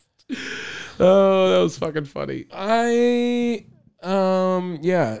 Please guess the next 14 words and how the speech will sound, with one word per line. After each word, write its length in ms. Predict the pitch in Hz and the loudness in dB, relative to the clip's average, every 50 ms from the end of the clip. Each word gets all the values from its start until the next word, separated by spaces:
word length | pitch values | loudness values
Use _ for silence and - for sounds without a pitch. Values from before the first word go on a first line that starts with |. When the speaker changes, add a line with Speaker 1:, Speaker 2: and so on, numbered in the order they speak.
| - | -8
Speaker 2:
that 140 | 127 139 156 | -4 -2 0
was 180 | 165 165 151 143 | 0 0 2 2
awful. 500 | 143 143 156 151 - - 101 98 - _ - | 0 0 0 -2 -4 -6 -8 -8 -8 _ -6
Um, 580 | 127 135 139 139 135 131 131 127 127 123 120 110 - - - - - - - - - - - - - - - - - - _ - - _ _ | -4 -2 0 0 2 2 0 0 0 -2 -4 -6 -8 -12 -14 -14 -14 -16 -16 -16 -16 -18 -16 -18 -18 -18 -18 -18 -20 -20 _ -20 -20 _ _
Speaker 1:
<laughs> 1300 | _ _ _ _ _ _ _ _ _ _ - - - - - - - - - - - - - - - - | _ _ _ _ _ _ _ _ _ _ -20 -18 -18 -16 -16 -18 -20 -20 -20 -20 -20 -20 -20 -20 -16 -2
Tom, 520 | - 175 170 175 175 170 170 170 175 170 - - - _ - | 2 2 4 4 6 4 4 2 0 -6 -10 -14 -20 _ 2
it's 180 | - 180 156 - | 4 4 4 4
picks 320 | - 165 143 127 - - | 2 0 0 2 0 -2
time. 460 | - 131 120 113 113 117 117 120 120 - _ _ _ _ _ _ _ _ _ _ _ _ _ _ _ _ _ | 0 0 0 2 0 0 -2 -4 -4 -8 _ _ _ _ _ _ _ _ _ _ _ _ _ _ _ _ _
Speaker 2:
Let's 120 | _ - | _ -8
make 140 | 151 143 131 | -6 -2 -2
our 80 | 123 117 | -2 -2
picks. 520 | - 110 95 92 _ - - - - - _ _ _ _ _ _ _ _ _ _ _ _ _ _ _ _ _ _ _ _ _ _ _ _ _ _ _ _ _ _ _ _ _ _ _ _ _ _ _ _ _ _ _ _ _ _ _ _ _ _ _ _ _ _ _ _ _ _ _ _ _ _ _ _ _ _ _ _ _ _ _ _ _ _ _ _ _ _ _ _ _ _ _ _ _ _ _ _ _ | -4 -8 -14 -14 _ -16 -14 -14 -14 -14 _ _ _ _ _ _ _ _ _ _ _ _ _ _ _ _ _ _ _ _ _ _ _ _ _ _ _ _ _ _ _ _ _ _ _ _ _ _ _ _ _ _ _ _ _ _ _ _ _ _ _ _ _ _ _ _ _ _ _ _ _ _ _ _ _ _ _ _ _ _ _ _ _ _ _ _ _ _ _ _ _ _ _ _ _ _ _ _ _
Yes? 360 | 123 123 127 135 - - - | -6 -4 -4 -4 -6 -10 -18